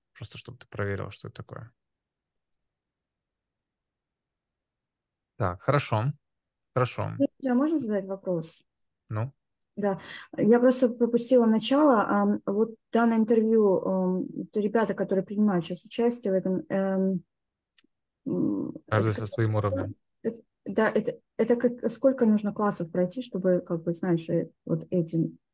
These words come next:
Speaker 1: Ну, у нас по-, нет, она, с-, она идет на, на фронтенд, поэтому я спрашиваю вопросы по фронтенду. Если
Speaker 2: А.
Speaker 1: вы, если вы automation, как бы вот, ну, мне нужен человек, а дальше я вопросы уже подберу.
Speaker 2: А, понятно. То есть, нет,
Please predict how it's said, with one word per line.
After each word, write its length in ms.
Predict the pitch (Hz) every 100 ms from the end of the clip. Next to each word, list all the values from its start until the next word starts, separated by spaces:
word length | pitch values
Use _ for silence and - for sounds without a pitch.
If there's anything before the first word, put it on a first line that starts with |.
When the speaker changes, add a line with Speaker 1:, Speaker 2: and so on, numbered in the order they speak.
| _ _
Speaker 1:
Ну, 280 | 131 127 123
у 20 |
нас 200 | 123 120
по-, 100 | - 151
нет, 360 | 151 139 -
она, 600 | - 123 123 123 117 107
с-, 140 | 123 -
она 300 | 123 123 123
идет 280 | 123 120
на, 380 | 120 117 113 110
на 240 | 110 113 117
фронтенд, 500 | - 123 131 180 180
поэтому 360 | 117 110 113
я 160 | 113 117
спрашиваю 540 | - 110 107 - 104
вопросы 400 | 104 101 120 -
по 140 | 110 110
фронтенду. 560 | - 107 101 98 98 - _ _ _ _ - _ -
Если 240 | 120 180
Speaker 2:
А. 0 |
Speaker 1:
вы, 220 | 160 113 110 113 _
если 240 | 127 127 117
вы 100 | 120
automation, 640 | 120 127 143 185 - 117
как 200 | - 107
бы 60 | 110
вот, 200 | 107 - _ _ _ _
ну, 100 | 131
мне 560 | 117 160 127 127 151 180
нужен 300 | 165 143 147
человек, 460 | - 180 220 208
а 60 | 113
дальше 320 | 151 151 139
я 120 | 135
вопросы 420 | 127 123 143 143 123
уже 160 | 120
подберу. 540 | 120 117 120 110 104 - _ _ _ _ _ _ -
Speaker 2:
А, 200 | 196 160
понятно. 300 | 185 196 180
То 100 | 233
есть, 180 | 233 - -
нет, 320 | - 226 180